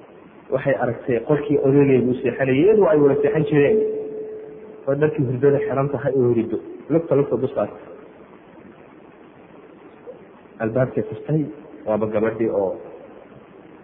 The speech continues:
"Naa, waa maxay?" bay tiri, "Waxaad samaysay?" Way ku qayliday. "Ma waxaad seexanaysaa gurigii? Guriga odagaygaad seexanaysa. Oo dharkaygii baad xidhanaysaa.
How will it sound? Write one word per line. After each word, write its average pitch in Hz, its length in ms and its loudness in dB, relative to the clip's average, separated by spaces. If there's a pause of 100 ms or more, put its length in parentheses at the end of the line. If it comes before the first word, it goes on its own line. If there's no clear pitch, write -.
"Naa, 147 220 0
waa 170 160 4
maxay?" 139 240 0
bay 127 100 2
tiri, - 140 -2
"Waxaad - 200 -4
samaysay?" 107 420 -2 (1500)
Way 135 140 -4
ku - 100 0
qayliday. 127 460 2 (1300)
"Ma 131 120 -2
waxaad 165 440 2
seexanaysaa 165 720 2
gurigii? 143 720 2 (1300)
Guriga 180 320 4
odagaygaad 165 640 4
seexanaysa. 131 520 -2 (880)
Oo 151 140 4
dharkaygii 175 480 2
baad 156 180 2
xidhanaysaa. 156 720 0